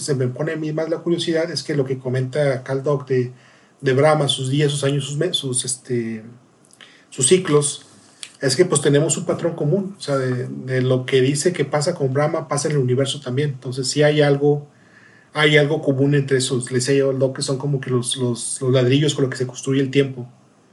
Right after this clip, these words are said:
Hay una unidad que es común entre todos ellos. Probablemente entre los millones de años que representa nuestro, nuestra percepción, con el día que representa para él, este, nos, nos, este, nos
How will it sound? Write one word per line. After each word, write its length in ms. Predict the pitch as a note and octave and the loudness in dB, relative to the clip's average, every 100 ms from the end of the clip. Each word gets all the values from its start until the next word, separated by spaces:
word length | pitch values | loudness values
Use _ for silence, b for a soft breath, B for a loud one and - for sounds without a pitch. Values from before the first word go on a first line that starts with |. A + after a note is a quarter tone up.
| _ _ - | _ _ -8
Hay 180 | C3+ C#3+ | 2 2
una 140 | D#3 | 2
unidad 340 | D#3 D3 C#3+ C#3 | 0 4 4 2
que 100 | C#3+ | -2
es 80 | - | -2
común 240 | D#3+ C#3 | 0 0
entre 140 | C#3 | 0
todos 260 | - C#3 C3 | -2 -2 0
ellos. 320 | F#3+ D3+ - B B B - | -2 -2 -10 B B B 0
Probablemente 600 | C#3 C#3+ G3 F#3 F#3+ F#3+ | 4 6 6 6 4 2
entre 160 | F#3 | 0
los 120 | D#3+ C3 | 0 2
millones 260 | C#3 F3 | 2 2
de 60 | E3+ | 0
años 140 | E3+ | -2
que 100 | - | -2
representa 500 | D3 C#3 B2+ D3 D#3+ | -4 -2 -2 -2 -2
nuestro, 480 | D3 C3 - A#2+ A#2+ | -2 -4 -4 -4 -2
nuestra 280 | B2+ B2+ B2+ | -4 -2 -4
percepción, 600 | B2 B2+ B2+ D#3 C#3 B2+ B B B | -4 -4 0 0 0 -4 B B B
con 200 | - C3 | 0 4
el 120 | B2+ | 4
día 240 | B2 D3+ D3+ | 4 2 0
que 100 | D3+ | -2
representa 480 | C#3+ - C#3 C#3 - | -2 -2 -4 -4 -2
para 200 | B2+ C3+ | 2 4
él, 300 | D3 C#3+ B2+ C#3+ | 4 0 -2 -8
este, 260 | B2+ C#3 | -6 -4
nos, 380 | B2 A2+ - - b b b b _ | -2 -4 -8 -12 b b b b _
nos, 220 | C#3+ B2+ C#3+ | -4 -2 -2
este, 640 | B2+ - B2+ B2+ A#2+ B2+ | -2 2 4 4 0 -4
nos 380 | C3 B2+ - - | -2 0 -2 -6